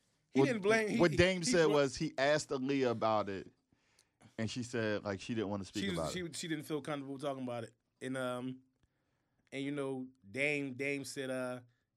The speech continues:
Speaker 1: he kinda knew that's where him and Jay, like, were gonna break up because, uh,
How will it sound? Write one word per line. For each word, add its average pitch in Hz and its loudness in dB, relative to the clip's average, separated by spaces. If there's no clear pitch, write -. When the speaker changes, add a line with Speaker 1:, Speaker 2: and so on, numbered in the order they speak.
Speaker 1:
he 127 -14
kinda 131 -8
knew 131 -8
that's 131 -8
where 127 -8
him 147 -4
and 127 -6
Jay, 139 -2
like, 117 -8
were 117 -12
gonna 123 -8
break 131 -6
up 139 -2
because, 120 -8
uh, 120 -4